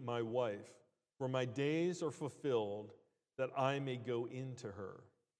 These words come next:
Laban gathered all the men of the place and made a feast.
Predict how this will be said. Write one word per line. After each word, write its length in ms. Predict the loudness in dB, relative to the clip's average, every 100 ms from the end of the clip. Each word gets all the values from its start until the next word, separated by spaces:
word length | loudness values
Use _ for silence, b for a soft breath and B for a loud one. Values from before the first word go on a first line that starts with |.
| _ _ _ _ _ _ _ _ 4
Laban 320 | 6 6 6
gathered 300 | 6 6 8
all 220 | 8 8
the 60 | 6
men 200 | 4 4
of 80 | 2
the 60 |
place 420 | 0 2 2 4
and 160 | 2 4
made 160 | 6 6
a 60 |
feast. 640 | 2 -2 -4 -4 -10 -12